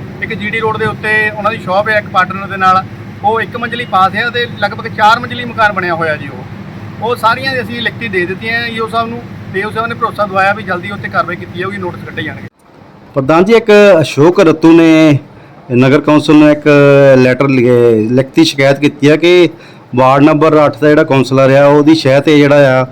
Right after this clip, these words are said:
Speaker 2: ਬਿਨਾਂ ਨਕਸ਼ੇ ਤੋਂ ਜਿਹੜੇ ਆ ਮਕਾਨਾਂ ਦੀ ਉਸਾਰੀ ਹੋ ਰਹੀ ਹੈ।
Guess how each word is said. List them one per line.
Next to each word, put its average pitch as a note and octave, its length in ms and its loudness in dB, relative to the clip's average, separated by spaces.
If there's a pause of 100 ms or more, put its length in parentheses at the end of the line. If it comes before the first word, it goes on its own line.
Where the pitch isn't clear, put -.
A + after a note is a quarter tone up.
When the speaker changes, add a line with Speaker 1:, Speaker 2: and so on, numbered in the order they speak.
(380)
Speaker 2:
ਬਿਨਾਂ D#3+ 260 4
ਨਕਸ਼ੇ D#3 380 2
ਤੋਂ D3+ 160 2
ਜਿਹੜੇ C#3+ 280 2
ਆ A#2+ 220 0 (340)
ਮਕਾਨਾਂ D3 340 4
ਦੀ D3 80 4
ਉਸਾਰੀ B2 340 0
ਹੋ G2 100 -6
ਰਹੀ - 140 -10
ਹੈ। - 120 -14